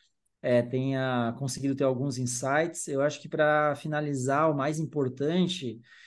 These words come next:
e o que faz a diferença, a gente falou muito aqui, né, nas entrelinhas ou até de forma clara algumas vezes, é assim: é colocar marketing e vence-, é, vendas juntos de fato.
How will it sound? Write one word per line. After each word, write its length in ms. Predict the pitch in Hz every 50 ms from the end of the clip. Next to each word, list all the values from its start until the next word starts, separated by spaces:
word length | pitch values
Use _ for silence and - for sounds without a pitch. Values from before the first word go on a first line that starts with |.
| - - -
e 60 | -
o 60 | 139
que 120 | 131 - 151
faz 380 | - - 156 156 170 175 147
a 60 | 156 151
diferença, 720 | 139 139 131 - 139 131 120 123 127 151 170 170 170 127
a 20 |
gente 160 | 117 131 123 -
falou 240 | - 143 147 143
muito 300 | 139 143 170 190 180 180
aqui, 240 | 139 123 - - 165
né, 100 | 156 143
nas 180 | 135 135 131 113
entrelinhas 680 | 143 139 123 135 131 123 123 131 165 180 180 160 135 120
ou 60 | 131
até 160 | 123 123 135
de 80 | 139 131
forma 260 | - 147 139 139 127
clara 320 | 123 - 139 131 143 143
algumas 320 | 135 123 131 131 123 120 120
vezes, 680 | 123 147 175 190 185 151 127 117 110 - - - - _ _ - - - - - - _ -
é 80 | - 190
assim: 320 | 226 214 - - 208 180
é 60 | 160 151
colocar 540 | - 185 185 180 180 175 180 - 185 185 175
marketing 340 | 165 160 160 156 160 - 156
e 20 |
vence-, 380 | 139 147 147 123 - 180 175 175
é, 240 | 143 135 131 127
vendas 360 | 123 120 151 156 156 156 147 131
juntos 480 | 120 135 151 175 196 190 202 202 147
de 140 | 131 160 190
fato. 580 | 180 - - - 151 127 123 - - - 117